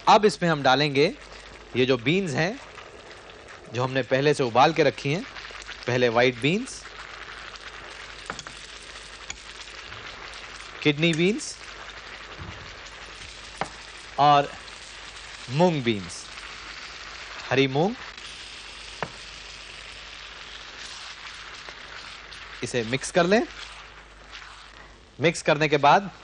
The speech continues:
थोड़ा पानी डालेंगे इसके अंदर हम। पानी डालने के बाद इसको हम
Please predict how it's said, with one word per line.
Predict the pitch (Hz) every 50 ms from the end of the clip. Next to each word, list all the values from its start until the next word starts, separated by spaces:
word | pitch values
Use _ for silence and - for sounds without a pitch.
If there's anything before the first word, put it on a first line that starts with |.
| - - - - - - - - - - - - - - - -
थोड़ा | 131 123
पानी | 117 - - 123 131 151 156
डालेंगे | 151 151 151 160 165 170 165
इसके | 156 - 175
अंदर | 160 156 165 175
हम। | 208 302 302 - - - - - - - - - - - - - - - - - - - - - - - - -
पानी | - 143 165 196
डालने | 202 175 170 170 180 180
के | 156
बाद | 165 147 160 175 180 - -
इसको | 139 - - 147
हम | 139 143 139